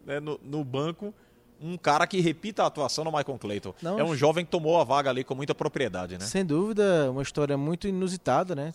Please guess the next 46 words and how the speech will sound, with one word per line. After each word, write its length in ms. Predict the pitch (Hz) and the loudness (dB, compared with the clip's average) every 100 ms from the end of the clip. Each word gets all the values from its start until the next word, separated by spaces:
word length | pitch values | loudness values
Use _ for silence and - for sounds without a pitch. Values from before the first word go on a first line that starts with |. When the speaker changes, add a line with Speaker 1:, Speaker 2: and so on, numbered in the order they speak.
| - | -6
Speaker 2:
Como 160 | 175 | -6
tantos 340 | 165 180 202 202 | -2 0 2 0
no 80 | 185 | -6
futebol, 480 | - 143 127 151 - - _ _ _ - | -6 0 2 2 -2 -20 _ _ _ -10
é, 300 | 117 127 143 | -6 -6 -6
que 300 | - 143 139 | -6 -6 -4
teve 260 | 143 151 156 | -2 -2 -2
pra 280 | 156 147 | 2 4
desistir 380 | 147 151 202 - | 4 0 -2 0
do 80 | 220 | -2
futebol, 400 | - 147 127 196 | -4 -2 -2 0
né? 140 | 170 | -4
Porque 160 | 175 - | -10 -14
ele 40 | |
ficou 140 | - 143 | -8 -8
quatro 340 | - 180 208 | 4 4 4
meses 300 | 175 156 147 | -2 -2 -4
em 60 | 147 | -6
casa 360 | 135 127 127 - _ - _ | 0 0 0 -10 _ -20 _
sem 200 | - 147 | -2 2
jogar, 560 | 139 131 123 143 196 190 | 2 4 4 2 2 -4
aí 200 | - 151 | -8 -8
teve 260 | 143 160 175 | -4 -2 0
a 40 | |
chance 380 | 165 - 139 - | -2 -2 -4 -6
do 80 | 143 | -10
Santa 560 | 135 131 139 185 - 196 | -8 -4 -4 -4 -6 -8
e 200 | 185 185 | -4 -6
emplacou, 580 | - 202 165 139 151 170 - _ _ _ | 2 2 4 4 2 0 -14 _ _ _
assumiu 440 | 131 - 160 151 | -4 0 2 6
a 60 | 151 | 4
camisa 420 | 160 147 147 156 | 4 0 2 4
um 280 | 123 139 170 | 4 2 0
e 60 | 185 | 0
com 120 | 180 | 0
muito 180 | 214 233 | 0 2
mérito 360 | 147 160 175 | 4 4 2
segurou, 500 | - 214 208 190 143 | -4 0 4 4 4
né? 140 | 120 113 | 2 -6
Porque 280 | - - 135 | -12 -10 -6
é 80 | 131 | -6
um 80 | |
goleiro 280 | 156 151 156 | -2 0 2
muito 360 | 147 156 226 202 | 0 0 0 -2
bom 200 | 139 147 | 0 -2
tecnicamente, 800 | - - 151 139 113 123 - | -2 -4 -4 -2 -2 -2 -6